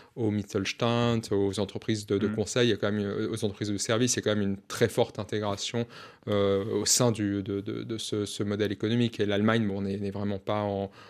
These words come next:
Speaker 1: en, en bonne posture. Donc, ce n'est pas non plus l'idée d'une <laughs> Allemagne qui serait épargnée par la crise. C'est plutôt
Speaker 2: Mhm.
Speaker 1: vraiment, elle est, elle est complètement au cœur. Et il y a ce, effectivement, on voit ce réflexe de, de mettre en place un, un plan au niveau national, mais bon, ce qui est quand même aussi assez classique dans une première phase, euh, de crise.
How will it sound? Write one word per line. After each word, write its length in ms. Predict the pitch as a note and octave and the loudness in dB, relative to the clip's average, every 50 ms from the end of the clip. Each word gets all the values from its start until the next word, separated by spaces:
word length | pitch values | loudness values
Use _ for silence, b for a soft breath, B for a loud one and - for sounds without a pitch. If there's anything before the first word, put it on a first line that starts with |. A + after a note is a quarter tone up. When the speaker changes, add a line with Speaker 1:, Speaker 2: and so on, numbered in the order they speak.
| B B B | B B B
Speaker 1:
en, 60 | A#2 | -2
en 240 | G#2+ G2+ G#2 A2 G2+ | -2 0 0 0 0
bonne 160 | G2 G#2 G#2 | 0 0 0
posture. 420 | - A#2 A2 - - - A#2+ A2 G#2 | 0 -4 -4 -4 -2 0 2 2 2
Donc, 140 | G2 G2 | 0 -4
ce 100 | - - | -2 0
n'est 100 | G#2 G#2+ | 0 2
pas 120 | - - A#2 | 4 4 4
non 140 | A#2 A2+ G#2+ | 4 4 0
plus 280 | - - C3 B2+ B2 | 0 2 4 4 4
l'idée 300 | A#2+ A2+ G#2+ G#2 A#2 B2 | 4 4 2 4 4 4
d'une 120 | A#2 A2+ G2 | 4 2 0
<laughs> 120 | - A#2 | 0 0
Allemagne 300 | A#2 A2+ A2+ A#2+ A#2+ B2 | 2 2 2 2 0 0
qui 160 | A#2+ - G#2 G2+ | -2 -4 -4 -4
serait 260 | - - - A#2+ A#2 | -4 -2 0 0 0
épargnée 420 | A2+ A2+ A2+ G#2 G#2+ G#2+ A2 A2+ | 2 2 2 0 2 2 0 -2
par 160 | A2 G#2+ G2 | 0 0 0
la 80 | G#2+ A2+ | 0 0
crise. 240 | A2+ - A#2 G#2 - | 0 0 -2 -2 -2
C'est 120 | - A2 | -4 -8
plutôt 320 | - - A2 - - A#2 A2 | -8 -10 -12 -8 -4 0 2
Speaker 2:
Mhm. 160 | A2 G#2+ G#2 | 2 2 2
Speaker 1:
vraiment, 340 | G#2 G#2 G2+ A2 A#2 A2+ G#2+ | 2 2 4 4 4 4 4
elle 80 | G2 | 2
est, 80 | G2 G2 B B B B B B | 0 -2 B B B B B B
elle 80 | - A2+ | 0 0
est 60 | G#2 | 4
complètement 360 | - A#2 A2 G#2 - - G#2+ | 6 6 6 6 4 0 -2
au 40 | G#2 | 0
cœur. 380 | G2+ - B2+ B2 B2 A#2 G#2 G2+ | 2 6 6 8 8 8 6 6
Et 120 | G#2 G#2+ | 4 6
il 60 | A2 | 4
y 40 | G#2+ | 4
a 60 | G2 | 2
ce, 280 | - - G#2+ G#2+ G#2 G#2+ | 0 -2 -4 -4 -4 -4
effectivement, 360 | G#2+ - G2 - - A#2 A#2 | -4 -6 -8 -4 -2 -2 0
on 40 | A2 | 2
voit 120 | G#2+ G2+ | 2 2
ce 120 | - - G#2+ | 0 0 -2
réflexe 640 | A2 G#2 G#2 - - B2 A#2+ A#2 A#2+ - - - - | -2 -2 -2 0 2 4 4 4 4 0 -8 -8 -6
de, 260 | - G#2+ G2+ G2+ G2+ | -4 -2 -2 -2 -2
de 100 | G2+ G#2+ | -4 -4
mettre 240 | G#2+ G#2+ G#2 - - A2+ | -4 -4 -4 -6 -8 -10
en 20 | |
place 340 | - A#2 A2+ A2 - - - | -4 -2 -2 -2 -2 -4 -6
un, 200 | G#2 G2+ A2+ A#2 | -8 -6 -6 -6
un 80 | A2 | -8
plan 280 | G#2+ - - A#2 A2+ A2+ | -8 -4 -2 0 0 2
au 60 | G#2+ | 0
niveau 460 | G#2 G#2 G2+ - G#2+ G#2+ G#2+ G#2+ G#2 B B B B B B B | 0 -2 -2 0 2 2 4 2 0 B B B B B B B
national, 460 | A2+ A2+ A2 - - A#2 B2+ C3 B2+ | 2 2 2 4 4 4 4 6 4
mais 80 | A#2 G#2 | 4 2
bon, 140 | G2+ G#2 G2 | 0 -2 -6
ce 100 | - - | -8 -8
qui 60 | - | -6
est 60 | A2+ | -4
quand 120 | - A2+ G#2+ | -2 -2 -2
même 100 | G#2+ G#2 | -2 -2
aussi 200 | - - - G#2+ | -4 -2 -2 0
assez 200 | G2+ - A#2 - | 0 -2 -4 -6
classique 600 | - - - A2 A2 G#2+ - - - B2 B2 A#2+ | -4 -2 0 2 2 2 0 0 0 0 0 0
dans 140 | A2 G#2 G2+ | -2 -4 -4
une 160 | - A2 G#2 | -4 -4 -6
première 420 | - - - A2+ A2 G#2+ G2+ - | -4 -2 -2 0 0 0 -2 -6
phase, 380 | - - - A2 A2 G#2+ G#2 - | -8 -6 -4 -2 -2 -2 -2 -2
euh, 240 | G#2+ G2+ G2+ G2+ G2+ | -2 -2 -2 -2 -2
de 100 | G2+ A2 | -2 -4
crise. 380 | G#2+ - - A#2 A2 G#2 - | -6 -6 -4 -4 -4 -4 -6